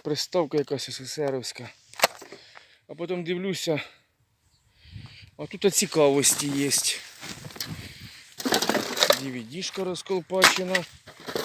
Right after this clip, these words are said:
C D-rom. Asus. Так, поїхали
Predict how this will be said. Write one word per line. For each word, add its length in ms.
C 300
D-rom. 600
Asus. 640
Так, 880
поїхали 460